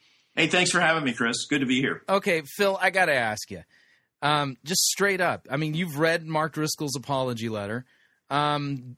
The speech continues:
Speaker 2: do you think Mark Driscoll is repentant?
Speaker 1: Well, I'm certainly not convinced he is. I think he's getting better at, at, you know, making people think that he is. I don't know how many times he's gonna reboot himself before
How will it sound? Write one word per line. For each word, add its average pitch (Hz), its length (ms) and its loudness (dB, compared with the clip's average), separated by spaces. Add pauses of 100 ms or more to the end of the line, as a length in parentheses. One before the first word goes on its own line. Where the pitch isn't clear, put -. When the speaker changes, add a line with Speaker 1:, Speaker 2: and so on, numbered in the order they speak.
Speaker 2:
do 143 240 -2
you 214 260 0
think 185 340 -4
Mark 156 360 -4
Driscoll 151 500 -2
is 151 180 0 (120)
repentant? 139 640 -4 (1700)
Speaker 1:
Well, 147 100 4
I'm 165 80 2
certainly 208 300 4
not 156 200 2
convinced 135 580 0
he 98 180 -4
is. 90 280 -4
I 139 120 2
think 180 180 -2
he's 147 180 0
getting 156 380 2
better 139 560 2
at, 117 360 2 (300)
at, 113 340 0 (540)
you 127 120 0
know, 113 320 0
making 135 300 0
people 117 300 0
think 190 220 0
that 123 160 2
he 98 140 0
is. 98 400 -2 (420)
I 139 80 6
don't 185 80 4
know 165 60 2
how 160 120 2
many 170 140 -2
times 143 340 0
he's 127 160 -2
gonna 123 220 0
reboot 131 500 0
himself 120 600 0
before 117 440 -2